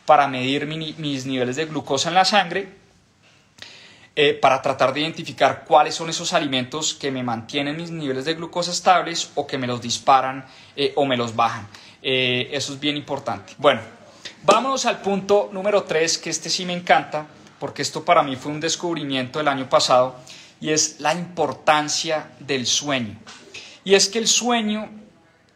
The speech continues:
es una droga mágica, es una droga gratis, es una droga que puede curar muchos de los problemas, o más bien prevenir, porque recordemos que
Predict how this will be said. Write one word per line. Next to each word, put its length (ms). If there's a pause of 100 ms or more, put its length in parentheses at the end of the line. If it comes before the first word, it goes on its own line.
(240)
es 560
una 280
droga 760 (180)
mágica, 840 (500)
es 200
una 220
droga 600 (240)
gratis, 880
es 180
una 200
droga 600 (240)
que 120
puede 300
curar 400
muchos 560
de 80
los 220
problemas, 800
o 80
más 180
bien 240
prevenir, 640
porque 300
recordemos 500
que 320